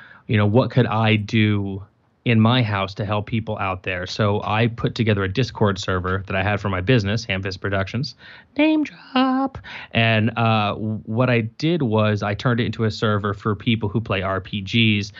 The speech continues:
that I know, people who, like, expressed interest in playing R P Gs that never really had the time before to kinda get into the hobby. And you know what? A lot of these people might not be playing them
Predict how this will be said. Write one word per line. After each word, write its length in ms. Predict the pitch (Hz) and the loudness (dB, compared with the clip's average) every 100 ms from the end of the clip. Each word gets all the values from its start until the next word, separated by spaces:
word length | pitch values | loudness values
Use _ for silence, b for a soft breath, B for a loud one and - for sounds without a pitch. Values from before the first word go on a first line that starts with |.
| B B | B B
that 220 | 110 113 | 2 2
I 140 | 110 107 | 4 4
know, 480 | 113 113 113 110 | 4 4 2 2
people 260 | 107 120 117 | 0 -2 2
who, 160 | 117 110 | 2 2
like, 180 | 107 | 0
expressed 440 | 98 - 120 104 104 | -4 -6 -4 -4 -4
interest 320 | 110 117 107 | -4 -4 -6
in 60 | 107 | -2
playing 220 | 113 110 | 0 0
R 180 | 110 120 | 0 -2
P 200 | 120 110 | -2 -2
Gs 460 | 107 107 104 104 | 2 2 4 2
that 140 | 101 95 | -2 -2
never 260 | 104 101 | 0 0
really 300 | 98 101 101 101 B B | 0 0 -2 -6 B B
had 380 | - 120 113 110 | -4 -2 0 0
the 80 | 110 | -2
time 260 | 113 107 | 0 -2
before 300 | 107 - 110 | -2 -2 -2
to 60 | 104 | 0
kinda 240 | 107 101 | -2 -2
get 160 | 104 104 | -2 -4
into 140 | 104 | -6
the 80 | 107 | -6
hobby. 380 | 98 101 101 110 | -2 -2 0 0
And 120 | 117 | 2
you 40 | 139 | 0
know 100 | 165 | 0
what? 240 | 190 190 B B B | 0 0 B B B
A 60 | 131 | -2
lot 120 | 185 | 0
of 80 | 208 | 0
these 100 | 226 | -2
people 220 | 196 190 | 0 2
might 180 | 147 165 | 2 2
not 140 | 185 | 2
be 100 | 170 | 0
playing 320 | 151 156 175 | 0 2 4
them 180 | 180 190 | 4 2